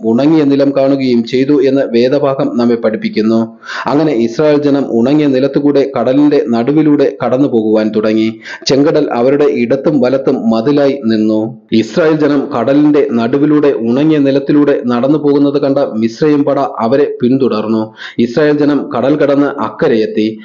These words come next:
എന്നാൽ ആ സമയത്ത് ഫറവോനും തന്റെ പടയും കടലിന്റെ നടുക്ക് എത്തിയതേ ഉണ്ടായിരുന്നുള്ളൂ. ഇസ്രായേൽ മക്കൾ എല്ലാവരും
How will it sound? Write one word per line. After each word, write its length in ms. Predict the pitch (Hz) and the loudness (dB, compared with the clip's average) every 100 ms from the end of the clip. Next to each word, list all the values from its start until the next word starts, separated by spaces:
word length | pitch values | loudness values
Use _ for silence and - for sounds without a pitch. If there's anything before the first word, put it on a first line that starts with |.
| - | -6
എന്നാൽ 220 | 123 135 139 | -2 0 -2
ആ 200 | 113 131 | -4 -4
സമയത്ത് 600 | 156 165 147 147 147 135 | -4 0 0 2 0 -2
ഫറവോനും 640 | - 113 127 143 147 147 147 135 | -2 -2 0 2 2 0 -2 -2
തന്റെ 140 | 135 - | -2 -2
പടയും 360 | 123 139 143 - | 0 0 0 -2
കടലിന്റെ 380 | 120 135 143 143 - | -2 0 2 0 0
നടുക്ക് 380 | 120 135 147 160 - | -2 -2 0 0 0
എത്തിയതേ 440 | 123 160 147 143 | -2 0 2 2
ഉണ്ടായിരുന്നുള്ളൂ. 920 | 127 120 117 107 104 110 107 110 113 - - 117 | 2 0 0 -2 -2 -2 0 -2 -2 -10 -8 -4
ഇസ്രായേൽ 380 | 123 151 151 | -2 2 2
മക്കൾ 340 | 151 147 151 139 | 2 0 0 0
എല്ലാവരും 680 | 117 120 151 151 147 143 | 0 2 2 2 2 0